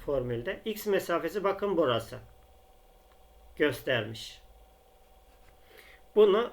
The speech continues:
profil tablosundan gidip bulabiliriz. Profilde bunları veriyor bize. Şu gövde geliyor burada birleşiyor ya. Bu mesafeyi bize veriyor profil tablosunda. L mesafesi de geliyoruz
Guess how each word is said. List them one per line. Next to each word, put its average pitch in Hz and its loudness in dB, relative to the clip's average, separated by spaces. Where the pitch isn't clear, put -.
profil 196 0
tablosundan 151 0
gidip 196 -2
bulabiliriz. 156 0
Profilde 151 -4
bunları 165 0
veriyor 131 6
bize. 110 -8
Şu - -6
gövde 151 4
geliyor 151 4
burada 147 -2
birleşiyor 147 0
ya. 117 -2
Bu 208 -6
mesafeyi 147 0
bize 160 -2
veriyor 147 2
profil 127 -4
tablosunda. 131 -10
L 208 4
mesafesi 151 0
de 196 2
geliyoruz 185 4